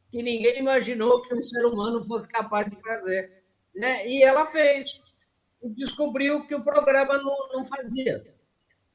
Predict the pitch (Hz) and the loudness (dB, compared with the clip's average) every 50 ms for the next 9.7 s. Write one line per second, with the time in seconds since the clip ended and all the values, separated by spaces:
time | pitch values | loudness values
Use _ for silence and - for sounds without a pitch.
0 | _ _ _ _ _ _ _ - 160 175 180 180 180 226 240 254 247 226 - - | _ _ _ _ _ _ _ -2 0 0 0 0 0 2 2 4 2 0 -2 -6
1 | - - _ _ _ - 175 180 196 202 226 262 269 247 - 208 190 190 - - | -12 -20 _ _ _ 4 6 6 6 8 6 4 4 2 2 -2 -4 -6 -6 -10
2 | 277 247 277 247 220 208 - 381 370 170 147 - - - - _ _ _ 226 269 | -8 -6 -6 -6 -6 -8 -8 -4 -2 -2 -2 -4 -6 -12 -18 _ _ _ 4 4
3 | 320 302 - - - - 220 220 190 175 180 - 135 120 117 - - - - 214 | 4 4 0 -6 -2 2 4 4 4 4 2 -2 -6 -6 -8 -10 -12 -12 -8 -6
4 | 202 208 220 - - - - 285 294 247 - - - - 247 226 175 160 151 135 | -4 -2 -4 -4 -6 -8 -8 -8 -6 -6 -8 -10 -6 -6 -4 -2 -2 -2 -2 -2
5 | 117 - - _ _ _ - - _ - 214 202 - - - - _ _ _ 254 | -4 -6 -12 _ _ _ -20 -20 _ -2 -2 -2 -2 -4 -10 -20 _ _ _ 2
6 | 269 294 320 320 330 302 254 240 285 254 - - 240 226 - - - - 208 220 | 4 6 6 6 4 2 2 0 0 0 0 -2 -4 -6 -8 -8 -10 -8 -8 -6
7 | 214 196 175 175 165 - - - - 226 254 269 269 240 180 196 226 208 202 202 | -6 -6 -6 -8 -10 -10 -12 -14 -10 -8 -6 -4 -4 -4 -4 -6 -8 -6 -4 -4
8 | 175 151 147 151 143 139 135 - - 147 147 135 135 143 139 143 156 175 180 160 | -2 -2 -2 -2 -4 -4 -6 -8 -6 -6 -6 -4 -4 -4 -4 -2 0 0 -2 -2
9 | 120 110 - - 120 165 208 202 175 120 - - - | -4 -6 -8 -10 -8 -6 -4 -4 -4 -4 -6 -10 -16